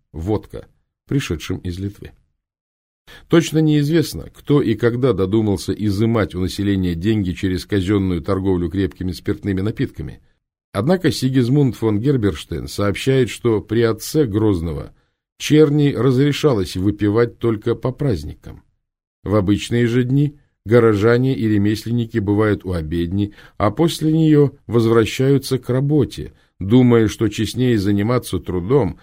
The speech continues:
чем попусту терять достаток и время в пьянстве, игре и подобных вещах.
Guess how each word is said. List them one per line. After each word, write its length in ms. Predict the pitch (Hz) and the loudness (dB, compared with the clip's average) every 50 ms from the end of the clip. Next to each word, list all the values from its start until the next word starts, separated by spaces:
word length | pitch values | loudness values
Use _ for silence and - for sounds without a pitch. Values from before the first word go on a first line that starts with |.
| _ _ _ | _ _ _
чем 280 | - - 117 113 98 95 | -4 0 2 2 2 2
попусту 540 | - 139 139 131 - 101 87 - - 87 76 | 2 2 2 2 0 -4 -4 -6 -8 -10 -8
терять 420 | - - 107 101 104 98 85 85 | -2 0 2 2 2 0 0 -2
достаток 600 | 85 98 90 - - - 123 123 117 95 87 - _ _ | -2 -2 -4 -2 -2 -2 -2 -2 -2 -4 -8 -10 _ _
и 140 | - 95 90 | -4 -4 0
время 380 | 90 104 110 107 104 98 85 | 0 2 2 2 0 0 -2
в 100 | 78 - | -4 -8
пьянстве, 680 | _ - 95 104 127 131 120 98 - - - 67 62 - | _ -8 -4 -2 -2 -2 -2 -4 -6 -10 -12 -12 -12 -8
игре 520 | - 101 101 82 90 101 107 113 98 - - _ _ _ - | -6 -6 -4 0 0 2 2 2 0 -2 -6 _ _ _ -6
и 80 | - 110 | -6 -4
подобных 640 | 104 113 110 98 85 85 87 78 85 85 - - 71 | -2 0 0 0 -2 -4 -6 -6 -6 -8 -8 -10 -12
вещах. 500 | 67 - - - - - - - _ | -12 -12 -12 -14 -16 -18 -20 -20 _